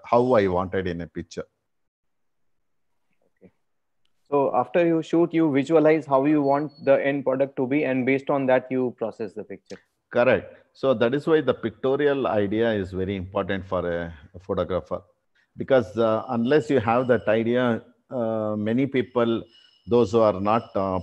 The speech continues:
Speaker 1: pictorialists or those who have not, uh, done, uh, printing at home and all, no, they will not get this idea of, uh, making this. Otherwise, if you are, uh, uh, if you have been shooting this kind of images, then you will know, uh, how much, uh,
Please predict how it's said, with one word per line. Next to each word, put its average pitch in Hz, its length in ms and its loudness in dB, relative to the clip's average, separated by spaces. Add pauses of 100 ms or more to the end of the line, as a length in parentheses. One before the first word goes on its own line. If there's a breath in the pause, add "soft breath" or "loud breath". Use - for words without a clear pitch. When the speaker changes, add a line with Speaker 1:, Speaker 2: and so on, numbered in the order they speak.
Speaker 1:
pictorialists 101 640 -2
or 95 360 0
those 92 220 -4
who 98 40 -6
have 95 180 -2
not, 113 400 0
uh, 104 100 2
done, 95 420 -4
uh, 90 180 -8 (400)
printing 117 420 -2
at 92 260 -4
home 104 280 -4
and 87 120 -10
all, 87 120 -8
no, 92 140 -12
they 113 160 -2
will 120 60 -2
not 127 340 -4
get 107 200 -2
this 92 240 -6
idea 85 340 -6
of, 85 160 -8 (180)
uh, 87 200 -12 (100)
making 87 400 -16
this. 78 260 -20 (560)
Otherwise, 120 480 0
if 120 200 -2
you 113 100 0
are, 101 540 -2 (420)
uh, - 60 -4
uh, 95 200 0
if 98 200 -2
you 127 80 4
have 107 240 0
been 135 180 0
shooting 123 460 -4
this 92 180 -8
kind 113 240 -4
of 107 160 -2
images, 101 540 -6
then 95 180 -6
you 98 120 -6
will 92 120 -6
know, 87 320 -8 (460)
uh, 90 380 -2
how 104 240 2
much, 113 280 0
uh, 95 200 2